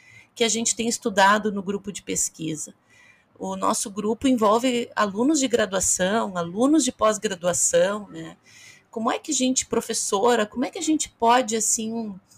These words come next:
integrar, né, canalizar essa energia toda, ãh, pra fortalecer a extensão também, né? Então,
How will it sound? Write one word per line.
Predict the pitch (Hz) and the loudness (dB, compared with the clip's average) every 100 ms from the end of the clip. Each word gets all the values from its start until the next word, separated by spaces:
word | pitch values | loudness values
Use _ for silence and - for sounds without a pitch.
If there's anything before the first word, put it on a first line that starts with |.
| - _ | -20 _
integrar, | 226 - 254 190 185 185 208 254 - - | -6 2 2 2 0 2 2 0 -6 -12
né, | 175 | -8
canalizar | 208 - 233 233 320 320 208 214 233 | -6 -2 0 2 2 2 2 2 2
essa | 254 247 | 0 -2
energia | 226 208 185 170 214 | -2 -2 -4 -4 -4
toda, | 226 196 180 202 233 - _ _ - _ _ - | -4 -4 -2 -2 -6 -8 _ _ -20 _ _ -2
ãh, | 214 214 220 214 214 214 214 220 - _ _ - | 0 0 0 0 -2 -4 -6 -10 -16 _ _ 0
pra | 247 | 0
fortalecer | - 285 - 294 320 311 - 240 262 311 - | 2 -2 2 2 4 2 4 4 2 0 -4
a | 226 233 | 0 2
extensão | 254 - 302 302 - 240 254 | 2 0 0 2 2 2 2
também, | 302 294 226 208 214 220 - | 0 2 2 2 0 -8 -12
né? | 170 185 | -8 -8
Então, | 202 196 196 220 | -8 -6 -6 -6